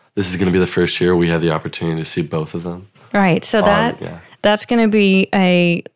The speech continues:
Speaker 2: like, that's a whole different setting for you.
Speaker 1: Yeah,
Speaker 2: Yeah.
Speaker 1: totally, yeah.
Speaker 2: So what was it like? So when you were in Hawaii and celebrating Christmas there with your mom,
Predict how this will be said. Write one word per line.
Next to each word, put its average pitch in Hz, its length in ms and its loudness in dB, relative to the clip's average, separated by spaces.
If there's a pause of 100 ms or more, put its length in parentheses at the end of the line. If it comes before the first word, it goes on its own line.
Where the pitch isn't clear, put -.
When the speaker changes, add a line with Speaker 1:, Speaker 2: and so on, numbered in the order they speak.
(140)
Speaker 2:
like, 180 160 0
that's 196 220 0
a 220 60 2
whole 180 220 2
different 165 580 0 (380)
setting 285 360 2
for - 140 -2
you. 151 340 0 (280)
Speaker 1:
Yeah, 101 280 -10
Speaker 2:
Yeah. 190 260 2
Speaker 1:
totally, 92 240 -8
yeah. 85 60 -6 (180)
Speaker 2:
So 247 160 -2
what 220 140 4
was 285 160 0
it 311 120 0
like? 190 300 2
So 202 340 2 (100)
when 202 220 4
you 196 120 4
were 202 180 4
in 190 100 4
Hawaii 160 640 2
and 160 440 2
celebrating 165 580 2
Christmas 160 460 -2
there 160 200 0
with 165 180 -2
your 165 120 0
mom, 160 380 0